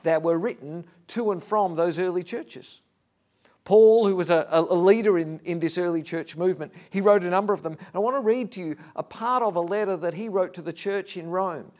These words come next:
Now, Paul had never actually been to Rome at the point that he writes this letter, but he writes this letter. There's a, there's a church that's been there, and he writes this letter sort of in advance,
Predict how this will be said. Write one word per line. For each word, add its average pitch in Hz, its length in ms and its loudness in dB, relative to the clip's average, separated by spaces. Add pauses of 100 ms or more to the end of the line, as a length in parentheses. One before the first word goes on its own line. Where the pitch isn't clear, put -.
(200)
Now, 202 120 2
Paul 254 280 0
had 226 120 6
never 220 200 0
actually 190 420 -4
been 226 360 -2
to 202 120 -4
Rome 151 420 0 (120)
at 175 200 -2
the 160 60 -4
point 196 320 -4
that 175 100 -8
he 170 100 -8
writes 180 340 0
this 165 240 -10
letter, 190 280 -4 (280)
but 185 140 0
he 190 80 -4
writes 220 340 0
this 190 200 -10
letter. 208 240 0
There's 165 200 0
a, 160 80 -6 (240)
there's 175 160 -2
a 165 80 -2
church 220 420 -4
that's 185 180 -8
been 196 220 -4
there, 180 140 -4
and 170 80 -6
he 170 60 -6
writes 196 340 -2
this 185 180 -12
letter 190 220 -4
sort 185 240 -8
of 180 160 -8
in 180 160 -4
advance, 180 640 -6